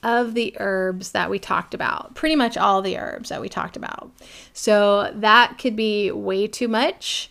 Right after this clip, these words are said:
um, for some people. So you get the hell out of here now. I love you so much, but you gotta go. So now we are just gonna end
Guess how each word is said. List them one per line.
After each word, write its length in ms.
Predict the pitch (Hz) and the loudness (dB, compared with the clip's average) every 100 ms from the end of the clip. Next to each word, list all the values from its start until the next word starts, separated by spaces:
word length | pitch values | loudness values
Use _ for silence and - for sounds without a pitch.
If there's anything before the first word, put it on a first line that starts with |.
| _ - - - | _ -20 -20 -8
um, 240 | 214 214 | -2 -2
for 180 | 208 214 | -2 -4
some 220 | - 220 | -2 -2
people. 340 | 220 233 240 233 | -2 -4 -2 -2
So 180 | 233 202 | -2 -4
you 160 | 202 | -2
get 200 | 214 220 | -2 -2
the 80 | 220 | -2
hell 200 | 196 202 | 0 2
out 240 | 196 190 | 2 0
of 60 | 190 | -2
here 140 | 202 | -4
now. 200 | 196 185 | -2 -2
I 100 | 190 | 0
love 220 | 190 185 202 | 0 -2 -2
you 100 | 202 | -6
so 180 | - | -4
much, 460 | 208 226 285 - - | -2 0 -2 -4 -10
but 100 | - | -8
you 120 | 190 202 | -6 -4
gotta 260 | 190 190 | -4 -4
go. 180 | 196 190 - - - - - - - - - - - - - _ - | -4 -4 -4 -12 -14 -12 -8 -8 -8 -8 -6 -8 -10 -14 -20 _ -12
So 260 | 175 214 220 - - - | -10 -10 -14 -20 -20 -8
now 320 | 208 202 220 | -2 0 0
we 180 | 233 226 | 0 2
are 120 | 208 | 0
just 420 | 190 208 214 - - | 0 0 0 -2 -4
gonna 420 | 214 196 190 - - | -2 0 -2 -6 -4
end 540 | 220 233 240 247 | 0 2 4 2